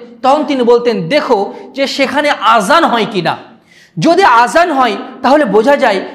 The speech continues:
যে তারা সালাত আদায় করে, তাহলে তার বিরুদ্ধে কোনো জিদ-, জিহাদ চলবে না, তাদের বিরুদ্ধে জিহাদ চলবে না।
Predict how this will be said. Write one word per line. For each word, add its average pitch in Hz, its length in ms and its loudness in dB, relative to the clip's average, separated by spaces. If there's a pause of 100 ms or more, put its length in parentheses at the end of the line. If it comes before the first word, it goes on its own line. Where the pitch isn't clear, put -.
যে 294 100 -6
তারা 294 280 2
সালাত 302 400 -2
আদায় 262 160 2
করে, 247 180 -2
তাহলে 233 240 -2
তার 220 180 0
বিরুদ্ধে 180 320 -6
কোনো 196 200 -8
জিদ-, 156 440 -10
জিহাদ 180 360 -2
চলবে 147 280 -4
না, 123 140 -10 (340)
তাদের 330 300 0
বিরুদ্ধে 311 260 0
জিহাদ 247 260 0
চলবে 226 260 0
না। 170 180 -2